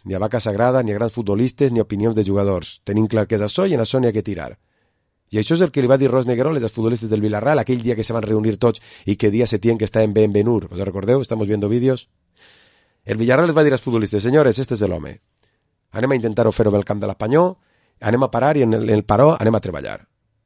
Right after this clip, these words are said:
Va haver un grup de futbolistes que va decidir que si això continuava així,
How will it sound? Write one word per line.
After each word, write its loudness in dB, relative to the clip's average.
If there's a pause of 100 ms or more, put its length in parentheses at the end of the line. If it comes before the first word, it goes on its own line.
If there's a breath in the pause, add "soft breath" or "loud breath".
(400 soft breath)
Va 8
haver 8
un 6
grup 4
de 4
futbolistes 2 (1400)
que 2
va 4
decidir 2
que -2
si -4
això -4
continuava 0
així, -2